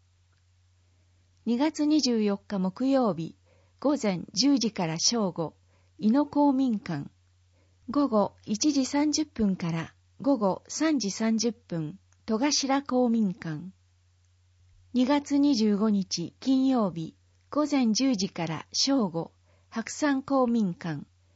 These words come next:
午後一時三十分から午後三時三十分、おもんま公民館。内容、出演、鈴木美智、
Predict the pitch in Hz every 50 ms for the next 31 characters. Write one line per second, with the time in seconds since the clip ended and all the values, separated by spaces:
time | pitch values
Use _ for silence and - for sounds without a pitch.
0 | _ _ - 220 - 285 269 - 226 208 202 - _ _ _ - - 208 - 302
1 | 311 294 285 254 - - 285 294 294 285 285 285 285 - - 226 214 202 196 -
2 | 196 175 175 160 - - _ _ _ _ _ - - - 269 254 - 208 185 165
3 | - _ _ - - - 294 311 320 294 233 202 202 - 226 233 240 233 220 240
4 | 247 - - - - 185 175 156 151 175 _ _ _ _ _ _ _ _ _ _
5 | - 202 202 254 285 285 285 277 277 285 285 - 269 262 247 254 233 240 240 226
6 | 196 180 - - 156 139 139 170 - _ _ _ _ _ _ _ _ _ _ _
7 | _ _ _ _ _ _ _ _ 202 240 269 277 262 262 269 254 240 240 233 233
8 | - - _ _ _ _ _ _ _ _ - - - - 277 277 262 254 247 233
9 | 226 - _ _ _ _ _ - - 226 202 247 277 277 - 277 262 254 254 233
10 | _ - - 156 -